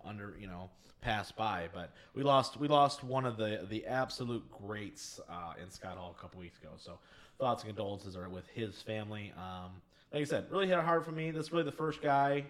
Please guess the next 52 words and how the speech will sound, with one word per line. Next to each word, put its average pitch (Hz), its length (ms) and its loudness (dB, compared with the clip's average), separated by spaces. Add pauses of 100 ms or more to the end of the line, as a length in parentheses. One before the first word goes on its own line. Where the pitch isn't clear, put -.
in 120 120 -6
my 113 180 -2
childhood. 131 640 0
You 123 80 -6
know, 123 160 -2
you 127 140 -2
lose 151 260 2
guys 123 400 4
like, 98 240 -2 (520)
you 101 80 -8
know, 98 180 -2
Alfred, 101 300 0 (120)
you 113 140 -8
know, 92 260 -4 (320)
you 98 120 -8
know, 90 100 -8
Finkel 117 680 0
and, 92 180 -6
you 95 100 -10
know, 92 220 -10 (300)
you 101 160 -12
know, 104 80 -8
Lord 98 200 -6
Alfred 90 280 -8
Hayes, 117 260 -2
the 104 60 -8
Gorilla 98 160 -8
Monsoon, 98 260 -8
Bobby 98 260 -6
Heenan, 101 240 -10
those 101 160 -8
people, 104 280 -8
and 101 100 -8
you 98 100 -8
go, 98 80 -6
"Those 160 240 2
are 147 40 0
a 135 40 4
little 143 220 2
bit 147 120 0
pre 147 280 2
to 151 80 -8
my 151 140 -2
time, 160 440 -2
but 123 140 4
it 104 80 -2
still 123 220 -2
sucks." 135 400 0 (260)
Razor 160 400 4
was, 123 220 -2
like, 101 360 -2 (440)
in, 113 400 -4